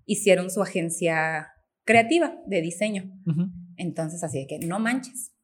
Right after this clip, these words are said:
Speaker 1: Checo, Checo, ¿cómo estás? Mira, así y así, ¿cómo ves? ¿Nos ayudas con todo esta, mm, eh, pues, crear la marca? Claro que sí, le dije, mira, así me lo imagino, así más o menos así y así y así. Ok, Ana Karen, déjanos trabajar,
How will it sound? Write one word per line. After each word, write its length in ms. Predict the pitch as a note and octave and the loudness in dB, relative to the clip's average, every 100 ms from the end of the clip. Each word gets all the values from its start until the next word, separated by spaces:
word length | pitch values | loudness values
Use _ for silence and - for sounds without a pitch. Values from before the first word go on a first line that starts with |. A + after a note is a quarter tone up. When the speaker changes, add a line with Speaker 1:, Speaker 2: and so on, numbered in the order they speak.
| _ | _
Speaker 1:
Checo, 540 | - F3+ F#3+ B2+ - - - - _ _ - | 0 0 0 -10 -10 -14 -20 -20 _ _ 0
Checo, 280 | C4 F#3 | 2 4
¿cómo 180 | B2+ D#3 | 0 0
estás? 340 | F3 D4 D#4 B3+ | 2 2 4 2
Mira, 240 | A3 E3+ | 2 2
así 140 | E3+ | 2
y 80 | E3 | 0
así, 640 | D3 - C#4 D4+ - - _ | 0 4 4 2 -6 -20 _
¿cómo 260 | F3+ E3+ F#3 | 2 4 4
ves? 240 | D3+ - | 2 0
¿Nos 200 | F3+ E3+ | -8 -2
ayudas 400 | E3+ F3+ F#3+ G3+ | -2 0 0 0
con 240 | G3 F#3 F3 | -2 -6 -2
todo 260 | F3+ F#3 | -2 0
esta, 440 | F#3+ F#3 G3 F#3+ F3+ | -2 -4 -2 -2 -2
mm, 280 | C#3+ C#3+ - _ _ _ _ _ | -6 -10 -16 _ _ _ _ _
eh, 320 | E3+ D#3 C#3 - | -2 -2 -2 -8
pues, 280 | D#3+ - _ | -12 -14 _
crear 400 | G3+ F#3 E3 F#3+ | 4 6 6 6
la 100 | B3 | 6
marca? 500 | B3+ B3+ B3+ D4 - - - _ _ - | 6 4 2 -2 -2 -16 -20 _ _ -2
Claro 340 | D#4+ D#4 D#4+ | 4 6 4
que 80 | D#4+ | 2
sí, 120 | D4+ | 0
le 60 | C3+ | -2
dije, 160 | C#3+ D#3+ | -4 -4
mira, 200 | C3+ - - _ _ | -6 -8 -14 _ _
así 280 | - G3 C#4+ | -4 0 2
me 60 | E4 | 2
lo 40 | |
imagino, 400 | C#4 A#3+ E4 F4 F4+ | 2 0 -2 -2 -2
así 240 | A3 A#3+ C4+ | -2 0 2
más 200 | B3 B3 | 0 -2
o 40 | |
menos 300 | A3+ G#3+ G3+ | -4 -4 -6
así 320 | F#3 C#4 E4 | -6 -4 -4
y 60 | - | -4
así 200 | F#3+ G3+ | -6 -4
y 80 | G3+ | -4
así. 300 | G3+ E3+ - | -4 -8 -4
Ok, 180 | C4 C4 | 0 4
Ana 260 | D4+ D#4+ E4 | 4 2 2
Karen, 340 | E4 E4 - | 2 2 -2
déjanos 340 | G3+ G#3 A3 A3+ | -4 -2 -2 0
trabajar, 480 | F#3+ E3+ - C#4+ | 2 4 6 6